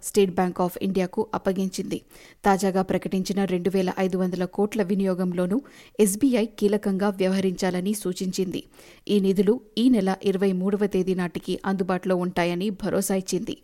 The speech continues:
స్టీల్ ప్లాంట్లో మూడు బాస్ట్లు ఫర్నేసర్లు ఉండగా ముడి పదార్థాల కొరత కారణంగా రెండింటినీ మూసేసి ప్రస్తుతం ఒకదాంట్లోనే ఉత్పత్తి చేస్తున్నారు. ఇప్పుడు నిధులు అందుబాటులోకి వస్తున్నందున రెండు బ్లాస్ట్ ఫర్నేసర్లను పూర్తి స్థాయిలో నడపాలని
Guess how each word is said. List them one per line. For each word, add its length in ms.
స్టీల్ 280
ప్లాంట్లో 500
మూడు 220
బాస్ట్లు 400
ఫర్నేసర్లు 640
ఉండగా 380
ముడి 160
పదార్థాల 520
కొరత 340
కారణంగా 640
రెండింటినీ 560
మూసేసి 540
ప్రస్తుతం 380
ఒకదాంట్లోనే 680
ఉత్పత్తి 420
చేస్తున్నారు. 460
ఇప్పుడు 340
నిధులు 380
అందుబాటులోకి 640
వస్తున్నందున 720
రెండు 260
బ్లాస్ట్ 400
ఫర్నేసర్లను 720
పూర్తి 420
స్థాయిలో 380
నడపాలని 640